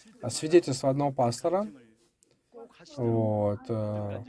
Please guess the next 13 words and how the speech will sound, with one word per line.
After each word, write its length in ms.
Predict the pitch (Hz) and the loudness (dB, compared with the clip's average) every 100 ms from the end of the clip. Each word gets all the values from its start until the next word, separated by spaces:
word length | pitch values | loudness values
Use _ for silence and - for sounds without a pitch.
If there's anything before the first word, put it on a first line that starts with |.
| - - - - | -16 -20 -20 -14
что 160 | - 180 | 0 0
это 140 | 160 | 2
за 160 | 123 131 | 2 2
свидетельство 560 | - 131 175 147 139 | 2 0 0 0 -2
такое? 500 | 120 117 110 123 156 180 185 214 180 139 135 156 - 175 170 156 147 135 143 139 151 - 147 151 | -2 -2 -4 -4 -4 -10 -16 -14 -14 -16 -20 -20 -20 -20 -20 -20 -20 -20 -20 -20 -20 -20 -16 2
Значит, 400 | 135 - 131 - | 2 4 0 0
э, 580 | 127 123 120 113 107 107 - _ _ - - - | 2 4 4 2 0 -4 -12 _ _ -20 -20 -12
вот, 200 | 117 113 - | -6 -6 -4
э, 260 | 110 104 98 - - | -4 -4 -6 -10 -6
один 260 | 127 170 | 2 2
человек, 560 | 175 156 127 123 165 180 - _ _ - - 175 165 | 2 2 2 6 4 2 -4 _ _ -20 -20 -14 -4
ведя 240 | 135 135 | 0 0
служение, 800 | 135 131 123 151 180 180 185 | -2 -4 2 2 4 2 0